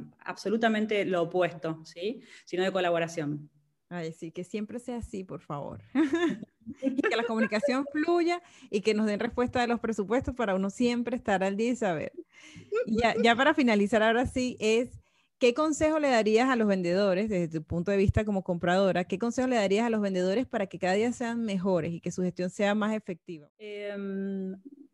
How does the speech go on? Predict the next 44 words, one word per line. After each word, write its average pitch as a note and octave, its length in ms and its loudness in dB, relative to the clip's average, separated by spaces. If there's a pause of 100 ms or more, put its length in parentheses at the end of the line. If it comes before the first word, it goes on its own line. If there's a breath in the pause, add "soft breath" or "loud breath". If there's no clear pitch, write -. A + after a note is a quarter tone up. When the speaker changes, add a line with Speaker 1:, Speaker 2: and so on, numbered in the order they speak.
(400)
Speaker 1:
bueno, B3+ 180 -2
yo B3 140 -12 (360)
creo D#4 140 -4
que D4+ 60 -6
vuelvo B3 140 4
a B3 40 0
insistir A#3 260 -4
sobre A#3 180 -2
lo G3+ 40 0
mismo, G#3 240 -2
¿no? G#3+ 180 0
Redoblar G#3 280 0
el A3 140 2
esfuerzo A3+ 420 -2
del, F#3+ 240 -2
del F#3 160 -2
pensar G#3 400 -2
en, F3+ 420 0
en F#3 100 -4
la F3 80 -2
venta G#3 220 -2
como F#3 160 -4
una G3+ 140 -4
relación, A3+ 760 -2
¿sí? A3+ 260 -4
Como, E3+ 240 -2
como F3+ 160 -2
un F#3+ 100 -4
proceso A3+ 680 -4 (420 loud breath)
y, F#3 380 -4
y G3 100 -4
no G3 120 0
como G#3 180 -2
una G3 120 -2
entrada G3 360 2
y F#3 60 0
una F3+ 100 -2
salida, D#3+ 560 -4
¿sí? G#3 380 -8 (180 loud breath)
No F#3 100 -4
como G3 180 0
un G3 60 0
objetivo G3+ 440 -2
cuantitativo, G#3 800 0